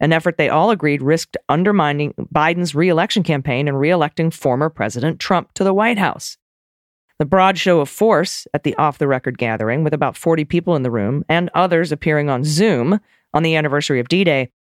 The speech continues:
was the latest sign of a growing concern in some political circles about No Labels' effort to get ballot access to challenge major party candidates next year. Attendees included former White House Chief of Staff Ron Klain, big guns, Democratic National Committee Senior Advisor Cedric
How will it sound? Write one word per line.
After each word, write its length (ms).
was 140
the 80
latest 340
sign 240
of 80
a 60
growing 260
concern 380
in 80
some 180
political 300
circles 340
about 320
No 160
Labels' 380
effort 320
to 100
get 320
ballot 380
access 520
to 120
challenge 400
major 240
party 260
candidates 420
next 300
year. 180
Attendees 760
included 420
former 240
White 200
House 180
Chief 240
of 60
Staff 300
Ron 300
Klain, 500
big 200
guns, 380
Democratic 460
National 340
Committee 440
Senior 380
Advisor 440
Cedric 380